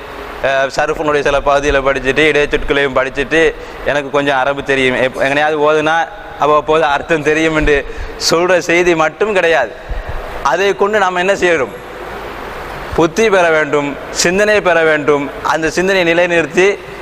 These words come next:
நம்ம செயல்பட வேண்டும். அதற்காக வேண்டி வந்ததுதான் வேதம் என்பதற்காக வேண்டி இந்த வசனத்தை நினைவுபடுத்துறாரு. இந்த வசனத்தினுடைய சில பகுதிகளையும் நாம நினைவு வைத்துக்கலாம். ஆயத் என்ற வார்த்தையினுடைய பன்மை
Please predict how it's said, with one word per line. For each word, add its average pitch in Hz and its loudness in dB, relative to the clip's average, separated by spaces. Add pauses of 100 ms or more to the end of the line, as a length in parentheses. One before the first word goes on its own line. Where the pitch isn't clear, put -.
(140)
நம்ம 151 0
செயல்பட 170 2
வேண்டும். 135 0 (240)
அதற்காக 160 2
வேண்டி 170 2
வந்ததுதான் 156 2
வேதம் 156 0
என்பதற்காக 131 2
வேண்டி 143 2 (360)
இந்த 135 4
வசனத்தை 160 2 (440)
நினைவுபடுத்துறாரு. 135 2
இந்த 139 0
வசனத்தினுடைய 139 2 (380)
சில 135 0
பகுதிகளையும் 139 2 (280)
நாம 131 0 (380)
நினைவு 151 2
வைத்துக்கலாம். 135 2 (260)
ஆயத் 175 2 (520)
என்ற 151 0
வார்த்தையினுடைய 139 0
பன்மை 147 0